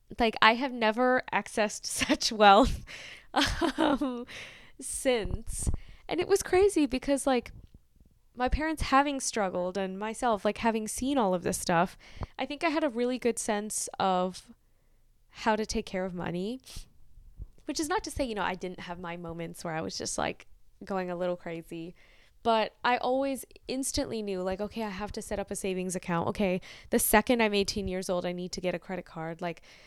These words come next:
I need to, every time I get a paycheck, I need to budget it. So this much goes here, this much goes there. Um, I need to have a buffer of this much money in case something goes wrong. And I was really paying for, like, all of my own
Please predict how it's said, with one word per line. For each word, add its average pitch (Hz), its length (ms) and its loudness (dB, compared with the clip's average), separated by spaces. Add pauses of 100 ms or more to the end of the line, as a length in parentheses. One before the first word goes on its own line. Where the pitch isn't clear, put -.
(100)
I 190 140 0
need 190 300 -8
to, 196 500 -2 (760)
every 233 200 4
time 254 160 2
I 247 40 2
get 226 120 0
a 214 40 0
paycheck, 208 440 -4
I 190 40 -4
need 190 140 -8
to 214 100 -4
budget 185 340 0
it. - 140 -6
So - 80 -4
this 220 280 -2
much 226 200 -4
goes 202 220 -4
here, 180 260 -4
this 196 220 -8
much 208 180 -10
goes 190 220 -6
there. 170 340 -2 (380)
Um, 175 320 -4
I 208 80 -6
need 202 140 -6
to 214 100 -6
have 208 100 -4
a 226 60 -2
buffer 202 680 0
of 185 160 -4
this 214 200 -4
much 214 200 -6
money 185 260 -4
in 175 100 -6
case 185 220 -8
something 180 320 -8
goes 180 240 -8
wrong. 175 380 -6 (420)
And 226 540 4 (120)
I 269 140 4
was 403 220 0
really 220 340 4
paying 247 380 -2
for, 208 500 -2 (360)
like, 208 200 2 (220)
all 208 240 2
of 262 140 0
my 311 220 2
own 247 520 -2